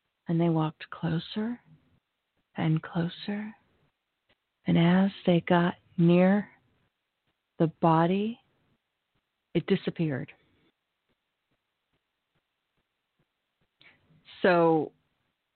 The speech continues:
that's the only apparition story that I had heard. I don't know if it's real or not. They never, you know, they didn't really sign it. They didn't <laughs> say anything. So I, I kinda just took it as somebody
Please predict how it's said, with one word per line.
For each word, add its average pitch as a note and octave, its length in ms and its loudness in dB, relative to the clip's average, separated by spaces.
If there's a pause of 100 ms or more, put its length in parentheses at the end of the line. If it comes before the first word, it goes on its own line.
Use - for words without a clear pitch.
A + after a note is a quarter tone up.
that's F#3+ 480 -4
the G#3+ 120 -2
only F#3 240 -4
apparition E3 580 -12 (100)
story D#3 500 -10 (580)
that - 140 -6
I D#3 40 -2
had D3+ 120 -6
heard. F3 420 0
I F#3 80 -2
don't F#3+ 140 -4
know D3+ 160 -2
if D3 120 -10
it's C#3+ 120 -16 (120)
real D3+ 180 -6
or C#3+ 100 -6
not. C#3+ 340 -6
They D3+ 100 2
never, D3+ 480 4 (1600)
you F#3 80 0
know, E3+ 180 4
they E3 140 2
didn't E3 360 0 (560)
really E3 320 0
sign D#3+ 240 -2
it. D#3 140 -4
They - 80 -6
didn't D3+ 260 -6
<laughs> - 40 -12
say D#3 80 -6 (420)
anything. F#3 220 -2 (120)
So F3 200 -2
I, G3+ 240 -2
I E3+ 140 0
kinda G#3+ 380 0
just E3+ 240 -4
took G#3+ 160 -2
it D#3+ 100 -4
as D#3 120 -6
somebody E3+ 320 -6